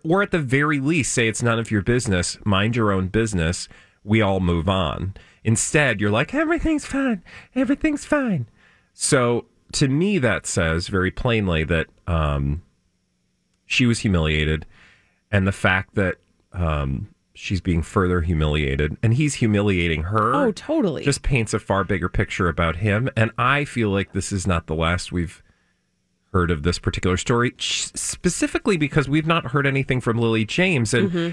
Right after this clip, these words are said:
Speaker 1: even though she's a free agent, she's also a very successful actress. And it's in the general world, nobody cares about people's private lives, 'cause I can hear the people out there going, "I don't care. Whatever they do in their home is their business."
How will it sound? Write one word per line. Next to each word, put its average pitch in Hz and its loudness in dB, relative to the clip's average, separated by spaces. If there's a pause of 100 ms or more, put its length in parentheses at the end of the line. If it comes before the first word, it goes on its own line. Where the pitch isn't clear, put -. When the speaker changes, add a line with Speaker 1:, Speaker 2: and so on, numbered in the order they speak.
(120)
Speaker 1:
even 180 2
though 151 2
she's 165 -2
a 156 -4
free 120 0
agent, 104 0 (500)
she's - -2 (100)
also 240 0
a 302 2
very 165 2
successful - -4
actress. 110 -2
And 143 0 (460)
it's - -2 (480)
in 160 2
the 139 0
general 202 0
world, 220 -2 (380)
nobody 147 2
cares 120 0
about 123 0
people's 110 -2
private 104 0
lives, 139 -2
'cause 120 -2
I 110 0
can 117 -2
hear 107 2
the 104 -2
people 104 0
out 92 -2
there 98 0
going, 98 0 (140)
"I 294 4
don't 381 -2
care. 269 0
Whatever 277 0
they 359 0
do 262 -2
in 277 -4
their 262 0
home 277 0
is 196 -4
their 247 0
business." 240 -2